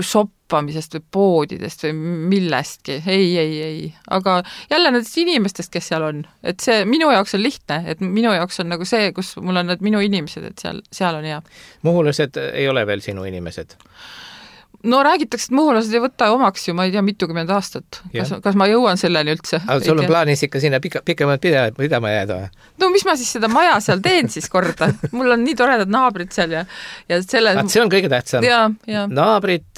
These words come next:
Speaker 2: eh, vaat naabrid ja vanemad, need on sellised olulised persoonid
Speaker 1: Jaa,
Speaker 2: elus, et, eh,
Speaker 1: jaa.
Speaker 2: neid ei saa nagu väga vahetada, nendega tuleb leppida, kohaneda ja kas muuta neid või muutuda ise ja siis on kõik okei.
Speaker 1: Jah, ja siis, eh,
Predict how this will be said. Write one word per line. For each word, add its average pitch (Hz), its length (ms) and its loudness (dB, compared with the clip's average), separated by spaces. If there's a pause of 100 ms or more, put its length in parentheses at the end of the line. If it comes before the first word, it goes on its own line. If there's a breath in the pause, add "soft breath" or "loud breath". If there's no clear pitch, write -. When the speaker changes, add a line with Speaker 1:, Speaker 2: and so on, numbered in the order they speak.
Speaker 2:
eh, 135 460 2
vaat 135 180 -6
naabrid 165 400 0
ja 135 80 2
vanemad, 127 400 0
need 147 160 -6
on 143 60 -4
sellised 120 260 -4
olulised 110 400 -4 (160)
persoonid 113 480 -2
Speaker 1:
Jaa, 208 160 4
Speaker 2:
elus, 185 300 2
et, 185 180 -8
eh, 202 80 0
Speaker 1:
jaa. 185 140 -2 (420 loud breath)
Speaker 2:
neid 139 160 0
ei 123 160 2
saa 131 160 2
nagu 117 240 -2 (320)
väga 120 180 -2
vahetada, 160 520 0 (180)
nendega 131 320 -4
tuleb 120 480 -2
leppida, 139 400 -2
kohaneda 127 640 -2 (580)
ja 104 300 -6 (320)
kas - 280 -14
muuta 113 380 -8
neid 151 320 -6
või 120 300 -6
muutuda 110 420 -8
ise 92 220 -10
ja 92 180 -14
siis - 220 -16
on 95 80 -14
kõik 87 200 -12
okei. - 300 -16 (300 soft breath)
Speaker 1:
Jah, 202 380 0
ja 180 160 -2
siis, 190 320 -8
eh, 175 140 -4